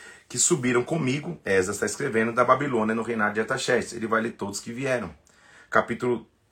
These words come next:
oito ainda, versículo quinze, além dele ter trazido toda essa, essa galera que a gente acabou de ler acima, versículo quinze diz, "Ajuntei-os perto do rio que corre para a Ava, onde ficamos acampados três dias", tá todo mundo ali. "Passando em revista o povo e os sacerdotes,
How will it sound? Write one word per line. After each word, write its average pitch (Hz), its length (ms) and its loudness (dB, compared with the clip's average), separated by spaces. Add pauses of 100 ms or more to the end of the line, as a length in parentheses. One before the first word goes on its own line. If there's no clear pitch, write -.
(100)
oito 127 320 2
ainda, 107 140 2
versículo 113 440 -2
quinze, 139 360 -6
além 110 320 -2
dele 104 160 -8
ter 107 140 -8
trazido 98 580 -4
toda 107 160 -2
essa, 104 260 0
essa 92 400 -2
galera 95 360 2
que - 40 -12
a 104 100 -6
gente 95 60 -8
acabou 95 240 -2
de 92 100 -6
ler 98 140 -2
acima, 127 480 -2 (300)
versículo 131 400 0
quinze 127 320 -6
diz, 107 340 -4 (260)
"Ajuntei-os 139 720 2
perto 113 300 2
do 135 140 -6
rio 156 260 -6
que 135 140 -10
corre 98 260 0
para 104 240 4
a 113 220 6
Ava, 127 240 0 (580)
onde 151 220 2
ficamos 165 340 -2
acampados 160 480 2
três 175 300 -4
dias", 160 220 -2
tá - 100 -4
todo 107 200 -6
mundo 131 220 0
ali. 127 300 0 (460)
"Passando 117 500 4
em 123 80 0
revista 110 680 -4
o - 80 -2
povo 98 340 -6
e - 20 -10
os - 60 -10
sacerdotes, 120 680 0